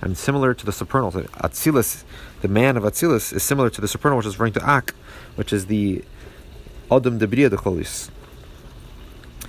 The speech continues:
And that is referring both to the, the Oiris, the godly energies in the world of Atzilus, and to the Kalim of Atzilus.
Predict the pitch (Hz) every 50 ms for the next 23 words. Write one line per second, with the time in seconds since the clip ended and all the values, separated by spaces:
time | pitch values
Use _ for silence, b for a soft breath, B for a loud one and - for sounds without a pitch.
0 | B B B B B - - - - 98 98 98 95 92 92 90 80 - - -
1 | - - 95 104 120 110 104 98 98 - 120 110 104 92 101 113 120 - - -
2 | - 98 98 90 87 87 85 82 85 - - - - - - - - - 135 135
3 | 131 123 117 - - - - - 85 - 107 107 98 98 87 95 110 120 113 120
4 | 123 113 - - 104 110 110 107 107 113 110 101 104 - - 107 101 104 - 107
5 | 107 113 101 101 - 131 127 120 107 85 78 - - - 85 90 - 104 82 69
6 | - - - -